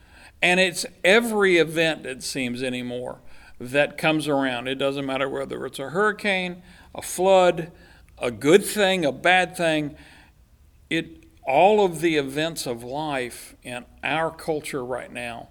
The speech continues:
all seem to play one role, and that's to highlight how we are different and how we disagree. That is the, the, the spirit of Antichrist, the spirit of the world.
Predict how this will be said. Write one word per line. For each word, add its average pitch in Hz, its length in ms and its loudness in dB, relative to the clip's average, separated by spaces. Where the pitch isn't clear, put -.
all 160 320 4
seem 135 460 -4
to 127 280 -8
play 117 420 -6
one 117 460 -6
role, 120 400 -4
and 127 200 -10
that's 127 260 -10
to - 100 -16
highlight 147 640 -6
how 175 400 -6
we 202 220 4
are 185 80 2
different 131 500 -8
and 123 140 -10
how 143 240 2
we 147 160 4
disagree. 135 720 -6
That 135 800 0
is 151 600 0
the, 131 160 -4
the, 127 580 -6
the 127 140 -8
spirit 165 480 0
of 143 100 0
Antichrist, 135 840 -4
the 147 80 -6
spirit 156 500 0
of 151 160 0
the 156 80 -2
world. 175 520 -2